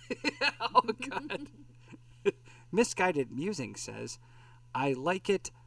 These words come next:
when she's face down, ass up." <laughs> All right, so, back to the show.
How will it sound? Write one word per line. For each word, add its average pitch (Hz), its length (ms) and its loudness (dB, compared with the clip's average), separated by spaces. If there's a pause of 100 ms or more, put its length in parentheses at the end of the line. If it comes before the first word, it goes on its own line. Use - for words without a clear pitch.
when 165 240 2
she's 151 340 -2
face - 420 -2
down, 139 380 0 (280)
ass - 300 -4 (120)
up." - 240 -6 (260)
<laughs> - 1300 -14
All 220 180 12
right, 131 220 6
so, - 280 6 (1160)
back 233 220 6
to 233 80 0
the 202 60 6
show. 175 360 4